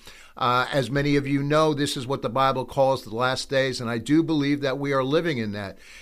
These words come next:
In terms of a timeline, I don't know, and, you know, I've, I've always said that, uh, Jesus said, "Only the Father knows," so I'll never pretend for that, but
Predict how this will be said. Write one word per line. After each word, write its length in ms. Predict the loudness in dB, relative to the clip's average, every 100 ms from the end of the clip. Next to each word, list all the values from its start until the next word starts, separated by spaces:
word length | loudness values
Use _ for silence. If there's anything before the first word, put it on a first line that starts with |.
| -14
In 100 | -10
terms 320 | -4 -2 0 0
of 80 |
a 60 | -4
timeline, 720 | -4 0 2 2 2 0 -2 -4
I 120 | -4
don't 340 | 0 0 0 -2
know, 360 | -4 -2 -2
and, 260 | -4 -8 -8
you 160 | -6
know, 140 | -4 -2
I've, 160 | -4 -6 -6
I've 180 | -6 0
always 320 | 2 2 0
said 320 | 0 0 -2 -14 -20 -20 -14
that, 220 | -8 -6
uh, 120 | -6 -6
Jesus 520 | -2 0 0 -2 -6
said, 280 | -6 -6 -10 -18 -16 0
"Only 300 | 2 4 4
the 140 | 2
Father 480 | 2 4 4 4 0
knows," 320 | -2 -4 -4
so 80 | -4
I'll 80 | -2
never 260 | -2 -2
pretend 480 | -4 -4 0 0 6
for 80 | 6
that, 320 | 6 4 0
but 300 | 2 2 0